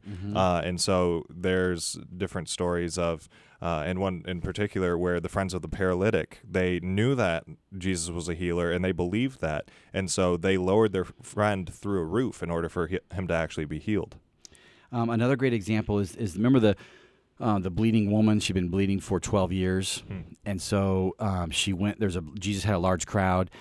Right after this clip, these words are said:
Speaker 1: and she went into the crowd, sh-, and she thought to herself, "Maybe if I touch his, uh, the edge of his cloak,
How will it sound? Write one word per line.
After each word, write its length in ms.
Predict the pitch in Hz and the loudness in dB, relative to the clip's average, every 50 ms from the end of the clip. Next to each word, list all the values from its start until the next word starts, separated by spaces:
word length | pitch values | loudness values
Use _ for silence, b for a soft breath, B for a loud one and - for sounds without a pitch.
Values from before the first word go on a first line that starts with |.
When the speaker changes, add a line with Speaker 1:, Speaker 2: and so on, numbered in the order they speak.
| B B B B | B B B B
Speaker 1:
and 140 | - 101 101 | -8 -6 -6
she 160 | - - 95 | -6 -6 -4
went 240 | 85 92 98 - - - | -4 -4 -6 -6 -6 -8
into 200 | 104 - - 92 | -8 -6 -6 -6
the 80 | 92 | -6
crowd, 300 | - - 104 95 95 87 | -2 0 0 2 0 0
sh-, 160 | - - - - | -2 -6 -6 -6
and 120 | - 107 - | -6 -4 -4
she 100 | 110 101 | -4 -2
thought 200 | - 104 92 - | -2 -2 -2 -4
to 40 | |
herself, 260 | - 90 - 107 95 - | -6 -4 -4 -4 -4 -2
"Maybe 180 | 101 98 101 101 | -2 -2 -2 -2
if 100 | - - | -2 -4
I 80 | 87 | -6
touch 360 | 80 - - 104 98 - - | -6 -6 -6 -6 -6 -4 -4
his, 340 | - 101 90 82 - - - - | -4 -2 -2 -2 -4 -8 -8 -6
uh, 280 | 98 90 87 85 80 - - - | -4 -4 -2 -4 -4 -6 -10 -10
the 300 | 95 95 92 82 73 - 80 | -8 -6 -6 -6 -8 -8 -6
edge 180 | 98 110 101 95 | -6 -4 -2 -2
of 80 | 104 | -2
his 160 | 87 87 78 80 80 71 | -2 -2 -4 -6 -8 -8
cloak, 500 | - - - 107 101 104 110 113 - - | -8 -4 0 2 2 2 0 0 -4 -12